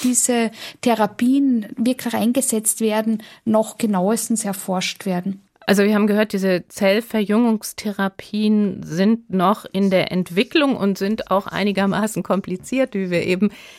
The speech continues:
Speaker 2: gehört haben. Vielleicht, um jetzt noch mal wieder ein bisschen bodenständiger zu werden, aber es hat auch mit dem Zellalter zu tun. Es gibt ja offenbar eine biologische Uhr, die schon im Jahr zweitausenddreizehn extra für diesen Zweck entwickelt wurde. Horvaths Uhr,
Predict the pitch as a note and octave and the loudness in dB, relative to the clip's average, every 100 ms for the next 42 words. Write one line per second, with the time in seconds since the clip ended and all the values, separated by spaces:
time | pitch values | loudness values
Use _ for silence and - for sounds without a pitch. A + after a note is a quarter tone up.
0 | - - G#3 G#3 G#3+ G#3 B3 A3 A3+ G#3+ | -10 -2 2 4 4 2 2 2 2 2
1 | G#3+ G3 B3 A3+ - A#3 A#3 G#3 A3 A#3+ | 2 0 0 0 -2 0 0 0 0 0
2 | G#3 - _ G#3+ A#3+ A3+ G3 F#3+ A3 E4 | -2 -12 _ -2 2 0 0 0 2 2
3 | - A#3+ B3+ B3+ A3+ A3+ A#3+ A#3 B3 G3+ | 0 0 0 2 0 0 0 2 2 0
4 | G#3 G3 G#3+ B3 - F#3+ C#4 C#4+ C#4+ A#3+ | 0 -2 -2 -6 -2 -2 0 -2 -2 0
5 | A3 A3+ - - _ _ - - A#3+ C4 | 0 0 -6 -20 _ _ -4 2 2 2
6 | C#4 B3+ - F#3+ G4 D#4 A3+ - G3+ - | 0 -2 0 0 2 0 -2 0 -4 -2
7 | F3+ E3 B2+ - D4 - - - - - | -4 -2 -4 -6 -6 -6 -12 -16 -20 -2
8 | A#3+ B3 B3+ G#3 A3 G3 G3+ G#3 G3 A3+ | 0 2 2 2 0 0 0 2 2 0
9 | A3 - - G#3 E4 F4+ A3+ - G3+ - | -2 -4 -4 0 0 0 -4 -2 -2 0
10 | G#3 F#3 - F#3 G3 G3+ F3 E3+ D#3 D3+ | 2 0 0 0 0 -2 -2 -4 -4 -2
11 | F3 - E3 G3+ - - G#3+ - G3 - | -2 -2 -4 -4 -2 -2 -2 -2 -6 -2
12 | A3 G#3+ G#3+ - F3+ E3+ F#3+ G3+ C4 F4+ | 0 2 2 2 0 2 0 0 0 0
13 | A#3+ F3 E3 E3 F#3+ A3 F3 F#3+ C#4 A3 | -2 -2 0 2 2 0 2 0 2 2
14 | F3+ F3+ - F3+ F#3 A3+ D#4+ | 0 -2 -10 -4 0 2 2